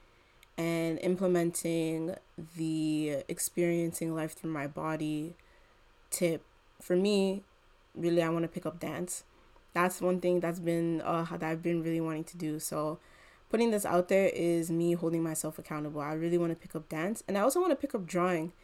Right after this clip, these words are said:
And I think it's because drawing is such a, like,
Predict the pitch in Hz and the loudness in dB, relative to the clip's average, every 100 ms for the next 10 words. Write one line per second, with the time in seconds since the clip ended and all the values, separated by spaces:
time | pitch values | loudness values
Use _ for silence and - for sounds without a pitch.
0 | - - - _ 175 170 170 247 254 233 | -20 -20 -20 _ -2 -2 0 -2 -2 -4
1 | - 214 190 165 - - 175 170 170 190 | 0 2 2 0 -6 -10 -10 0 4 4
2 | 208 196 - 180 180 180 170 165 170 | 4 2 2 2 2 0 0 0 -4